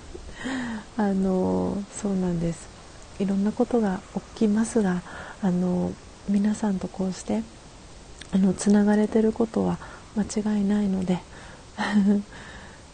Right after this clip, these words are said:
今日もね、あの、今、時刻は六時五分ですけれども、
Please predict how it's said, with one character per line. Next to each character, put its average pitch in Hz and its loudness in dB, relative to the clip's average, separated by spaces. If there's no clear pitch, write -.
今 214 2
日 190 2
も 180 2
ね、 185 4
あ 196 0
の、 175 2
今、 190 2
時 214 0
刻 - -6
は 175 2
六 185 0
時 190 -2
五 214 2
分 185 -2
で 196 2
す - -8
け 185 -4
れ 185 -2
ど 190 -2
も、 196 2